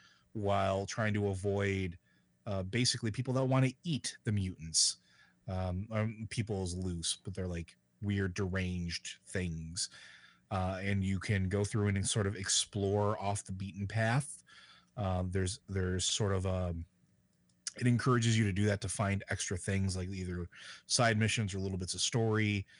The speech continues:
um, or just, you know, real cool things that happen to be in the overworld.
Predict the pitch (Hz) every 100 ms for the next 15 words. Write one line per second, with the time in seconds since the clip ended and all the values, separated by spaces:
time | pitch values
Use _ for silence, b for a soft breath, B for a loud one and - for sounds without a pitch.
0 | B B _ 107 98 98 95 98 107 101
1 | 98 95 92 95 87 - 92 92 92 90
2 | - - 95 98 95 101 92 - 104 92
3 | - 117 107 101 98 95 95 92 101 95
4 | 92 90 143 151 113 104 98 92